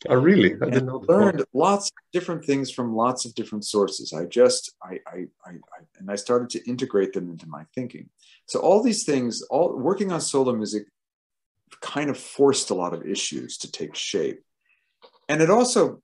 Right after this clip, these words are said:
Speaker 2: as an improviser, and this is the important part, okay, I would make these pieces. They would have a kind of fixed progression of things that would happen in a certain order. But when you get on a stage and you start to play,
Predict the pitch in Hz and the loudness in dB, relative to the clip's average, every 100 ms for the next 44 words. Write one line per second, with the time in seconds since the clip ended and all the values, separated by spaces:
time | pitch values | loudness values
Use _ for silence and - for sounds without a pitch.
0 | - 131 135 185 214 - 101 85 98 123 | -8 -6 -6 -2 0 0 0 -2 -2 -4
1 | 139 131 117 95 - 143 - - 73 - | -4 -6 -6 -6 -4 -4 -6 -6 -6 -4
2 | 127 - 104 156 190 143 127 104 - - | -6 -2 0 0 0 -2 -4 -6 -8 -6
3 | 101 - 71 120 139 143 135 110 120 104 | -8 -8 -4 0 0 -2 -6 -8 -6 -6
4 | - - 139 - - 107 104 104 - 85 | -6 -6 -4 -6 -6 -4 0 0 -2 -8
5 | 82 78 - 95 80 73 76 76 - 95 | -10 -10 -4 -4 -4 -6 -6 -8 -8 -8
6 | 78 - 64 65 - 82 - 64 71 64 | -8 -10 -16 -16 -12 -12 -12 -14 -12 -12
7 | 50 _ _ _ _ _ - 110 202 - | -14 _ _ _ _ _ -8 -6 -2 0
8 | 139 110 90 - 139 123 107 101 87 104 | 2 0 -2 2 6 6 4 0 -6 -6
9 | 131 - 120 - - - 156 95 76 | -4 0 -2 -2 -10 -4 0 0 -2